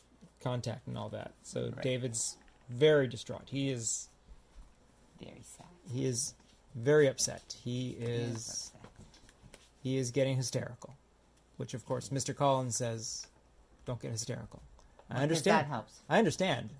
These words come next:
Speaker 1: I understand the situation, but there's no need to get hysterical.
Speaker 2: Well, which always,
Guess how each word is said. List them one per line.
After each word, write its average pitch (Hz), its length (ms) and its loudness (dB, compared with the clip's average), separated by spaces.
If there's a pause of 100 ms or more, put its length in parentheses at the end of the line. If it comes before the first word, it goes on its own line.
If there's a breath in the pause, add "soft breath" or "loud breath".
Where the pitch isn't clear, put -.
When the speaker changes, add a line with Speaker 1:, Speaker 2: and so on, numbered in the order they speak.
(120)
Speaker 1:
I 135 60 -4
understand 170 360 0
the 123 40 -2
situation, 139 560 0
but 117 180 -6
there's 131 200 -6
no 233 100 2
need 202 200 0
to 120 60 -10
get 135 140 -2
hysterical. 170 680 -2
Speaker 2:
Well, 175 320 -6 (520)
which 170 180 -10
always, 123 400 -2